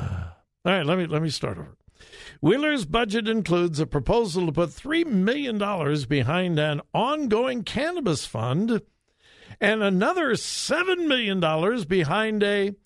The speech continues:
one-time cannabis fund. Um, three million dollars behind an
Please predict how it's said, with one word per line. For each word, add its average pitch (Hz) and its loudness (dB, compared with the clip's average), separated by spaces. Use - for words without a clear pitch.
one-time 185 0
cannabis 160 0
fund. 113 -4
Um, 101 -6
three - -4
million 202 -2
dollars 151 -2
behind 127 -2
an 123 -4